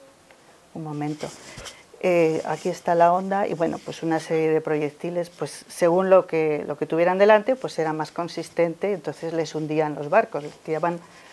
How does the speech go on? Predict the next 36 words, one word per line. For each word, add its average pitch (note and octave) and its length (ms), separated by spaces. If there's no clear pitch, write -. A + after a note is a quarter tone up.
a D#3+ 100
la D#3 100
línea D#3+ 300
de D#3+ 80
flotación. D#3 600
Entonces D3 360
luego, G3 320
cuando D#3 300
ya F#3+ 260
pasaron G3 360
a E3 80
formar F3 380
parte G3 420
de, D3 340
bueno, D#3+ 260
pues C3+ 260
de C#3 100
los C#3+ 320
ejércitos D#3+ 540
romanos, F3+ 600
los D3+ 380
romanos F3 540
en E3 60
la D3+ 100
conquista D#3 440
de F3 100
Britania F3 580
los D3 140
pusieron E3+ 560
allí F3+ 360
en D#3+ 160
primer D#3+ 360
plano, F3 320
pues D3+ 180
también E3 320
para, D#3 400